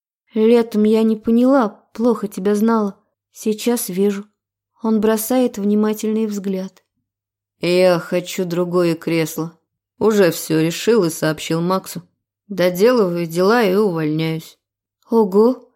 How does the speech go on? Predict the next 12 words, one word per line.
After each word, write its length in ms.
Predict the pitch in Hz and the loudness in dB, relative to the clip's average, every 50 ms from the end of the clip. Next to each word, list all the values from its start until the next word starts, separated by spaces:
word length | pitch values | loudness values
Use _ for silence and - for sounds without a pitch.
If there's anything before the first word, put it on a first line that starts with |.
| _ _ _ _ _ | _ _ _ _ _
масштабно. 840 | 208 202 196 196 196 - - _ - 196 196 202 208 233 247 220 - _ _ _ _ _ _ _ _ _ _ _ | 0 2 2 0 -2 -6 -14 _ 0 0 2 2 2 0 0 -2 -6 _ _ _ _ _ _ _ _ _ _ _
Из-за 440 | _ 202 208 220 214 208 196 220 220 | _ 2 2 2 2 2 2 0 0
той 260 | 214 214 - 269 277 | 0 0 0 2 2
ситуации 760 | 262 - - 226 220 - 220 226 240 240 233 - - 233 226 | 2 0 -4 -6 -4 -2 0 0 0 -2 -4 -6 -4 -2 -2
с 220 | 226 220 - - - | -2 -4 -6 -6 -2
реконструкцией? 1120 | 214 226 220 - - 214 220 220 220 - 254 285 311 - - - - 311 262 226 - _ _ _ _ _ _ _ _ _ _ _ _ _ _ _ _ _ | -2 -2 -2 -2 -4 -2 -2 -4 -4 -4 -2 -2 -2 -2 -6 -4 -2 -2 -2 -4 -6 _ _ _ _ _ _ _ _ _ _ _ _ _ _ _ _ _
Можно 520 | - - 175 190 220 247 262 226 208 196 | -6 -4 0 2 2 2 2 2 0 -2
сказать, 640 | 190 - - - 175 180 180 180 196 214 226 220 - _ _ _ _ | -2 -6 -4 -2 -2 0 0 2 0 0 0 -4 -10 _ _ _ _
то 180 | - 170 185 196 | -4 -2 -2 0
была 320 | 185 170 165 165 170 185 | 0 2 2 4 2 2
последняя 800 | 180 180 _ _ 160 160 - - - 165 170 175 175 175 175 170 | 0 -4 _ _ -6 -6 -6 -6 -4 -2 -2 -2 -2 -2 -4 -6
капля. 500 | 170 170 - 180 185 185 - - 180 170 | -8 -6 -4 -4 -4 -4 -6 -12 -12 -12